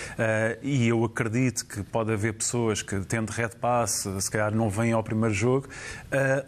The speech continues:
lembrem-se que podem sempre partilhá-lo de uma forma, eh, relativamente simples,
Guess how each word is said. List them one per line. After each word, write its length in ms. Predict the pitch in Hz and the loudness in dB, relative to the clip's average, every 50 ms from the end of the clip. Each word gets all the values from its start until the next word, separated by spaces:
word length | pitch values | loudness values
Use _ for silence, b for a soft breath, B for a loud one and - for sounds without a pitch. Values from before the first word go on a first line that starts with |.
| - | -2
lembrem-se 480 | - 160 143 151 156 147 156 160 143 - | 0 2 4 4 2 2 0 0 0 -2
que 80 | - - | -4 -2
podem 240 | - 139 131 131 | -4 -2 -2 0
sempre 240 | 120 - 139 117 107 | -2 -2 -2 -2 -2
partilhá-lo 420 | - 117 113 - 117 123 123 117 104 | -4 -6 -6 -2 0 0 2 2 2
de 60 | 104 | 0
uma 140 | 104 104 101 | 0 0 0
forma, 640 | - - 104 104 101 101 101 98 101 101 92 95 - | 0 -2 -2 0 0 0 0 0 0 -2 -2 -6 -8
eh, 220 | 95 101 101 98 95 | -8 -6 -6 -6 -2
relativamente 480 | - 110 110 107 110 104 110 110 107 | 0 0 2 2 2 2 2 2 2
simples, 540 | - - 151 165 180 170 202 208 202 - - | 0 2 2 0 0 0 -2 -4 -4 -6 -8